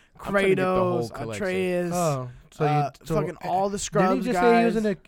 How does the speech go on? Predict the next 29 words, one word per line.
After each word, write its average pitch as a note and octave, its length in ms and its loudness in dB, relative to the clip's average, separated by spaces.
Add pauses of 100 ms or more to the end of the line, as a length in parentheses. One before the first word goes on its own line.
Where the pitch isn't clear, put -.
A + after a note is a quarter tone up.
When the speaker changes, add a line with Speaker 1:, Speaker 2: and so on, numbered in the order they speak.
Speaker 3:
like, D#3 260 -6
hit F3+ 100 -6
himself E3+ 360 -6
if D3 100 -10
you C#3+ 60 -10
talk D3+ 220 -8
about C#3+ 220 -8
pops? D#3+ 260 -6
And C#3+ 120 -6
there D3+ 80 -2
you D#3 80 -4
go. D#3+ 100 -4
Speaker 1:
Yeah, A#2+ 120 -6
Speaker 3:
You're D#3+ 140 -2
Speaker 1:
now, C3+ 80 -2
Speaker 3:
talking C3+ 200 -6
Speaker 1:
now B2+ 100 -6
Speaker 3:
about E3 120 -2
Speaker 1:
he C#3+ 120 -2
Speaker 3:
it. - 20 -2
Speaker 1:
has A#2 340 -4 (560)
Speaker 3:
That's - 140 -12
pretty C4 180 -4
crazy, B3 340 2
right? F#3 100 6
Speaker 1:
enthusiasm B2+ 280 2
behind B2 340 -6
it. A#2 60 -8
Speaker 2:
Dang. - 460 -16